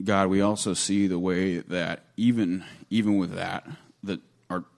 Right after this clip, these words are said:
sinful selves still find a way to mess that up and to make this beautiful, good thing that you've given us, these, this body of rules, into something oppressive, something that divides,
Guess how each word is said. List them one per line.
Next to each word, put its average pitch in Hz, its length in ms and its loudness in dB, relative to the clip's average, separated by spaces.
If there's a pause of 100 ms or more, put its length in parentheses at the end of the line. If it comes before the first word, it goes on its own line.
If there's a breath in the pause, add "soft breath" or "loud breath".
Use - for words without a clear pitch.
(140)
sinful 101 540 0
selves 90 460 -4
still - 460 -4
find 90 240 -4
a 87 60 -2
way 87 140 -2
to 87 60 -4
mess 90 360 -6
that - 200 -10
up - 220 -10 (580 loud breath)
and 92 300 -2
to 101 80 -2
make 104 240 0
this 90 180 -4
beautiful, 101 540 -2
good 95 300 0
thing 92 260 -2
that 92 120 -4
you've 82 200 -8
given 80 260 -6
us, - 220 -6
these, - 260 -10
this - 200 -8
body 90 340 -2
of 90 140 -8
rules, 87 340 -8
into 85 180 -4
something 82 420 -4
oppressive, 90 640 -4
something 82 380 -8
that - 140 -10
divides, 90 800 -4